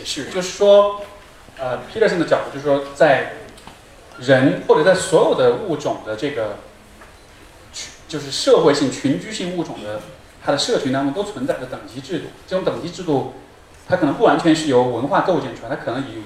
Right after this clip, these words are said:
一部分其实是先天的，是生物，是生物性的。所以说，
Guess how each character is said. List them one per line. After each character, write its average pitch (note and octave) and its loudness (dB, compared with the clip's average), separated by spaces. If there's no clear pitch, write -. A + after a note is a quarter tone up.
一 C3+ -8
部 F#3+ -4
分 - 0
其 A#2+ -10
实 D3 -8
是 B2+ -10
先 E3 -4
天 E3+ 0
的， C#3 -4
是 - -12
生 F3+ -4
物， C#3 -6
是 D3+ -16
生 A#3 2
物 D#3+ 0
性 C3+ 0
的。 - -12
所 E3 2
以 D#3+ 4
说， E3 6